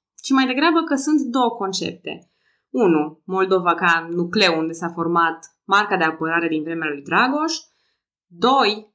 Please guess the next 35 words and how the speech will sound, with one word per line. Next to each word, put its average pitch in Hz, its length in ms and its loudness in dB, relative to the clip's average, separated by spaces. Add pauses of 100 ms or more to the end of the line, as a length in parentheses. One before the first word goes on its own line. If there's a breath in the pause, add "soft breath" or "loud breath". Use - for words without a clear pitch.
(160)
țara 302 460 2 (100)
românească 240 720 0
a 190 240 4
Moldovei, 190 960 2
adică 226 240 -4 (160)
întreg 277 320 2
teritoriul 269 520 2
din 233 140 0
estul 233 240 0
Carpaților 214 680 -2
și 202 180 -4
până 214 200 2
la 190 120 2
Marea 180 280 2
Neagră. 151 540 -6 (1200)
Pe 226 100 0
lângă 311 240 6
titlurile 302 420 4
impresionante, 220 760 2
Roman 247 340 4
întâi 226 180 0
se 247 120 -2
comportă 240 380 -2
ca 233 200 2
un 214 60 -4
voievod 220 360 -4
independent 254 680 2
al 196 100 -2
unei 202 140 -6
țări 208 200 -6
bine 214 200 0
înfipte 185 320 -4
în 175 60 0
realitatea 165 400 -6
politică. 160 760 -10